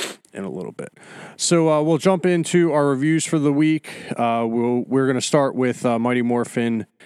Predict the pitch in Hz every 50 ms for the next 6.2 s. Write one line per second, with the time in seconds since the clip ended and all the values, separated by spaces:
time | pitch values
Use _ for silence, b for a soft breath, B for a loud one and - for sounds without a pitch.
0 | B B B _ _ _ _ _ - 120 113 110 110 107 107 107 107 107 104 101
1 | - 104 101 98 95 95 92 - - 143 135 131 123 123 127 123 113 113 117 117
2 | 113 - - - - 107 104 98 107 117 127 127 123 120 120 117 104 - - _
3 | _ _ - - 107 107 107 107 104 104 98 92 - _ _ _ _ _ _ _
4 | _ _ _ _ _ _ _ - - 127 143 143 139 - 135 135 - - 131 120
5 | 110 117 113 107 107 - - - 190 185 180 175 175 170 160 131 - - 120 120
6 | 120 120 117 117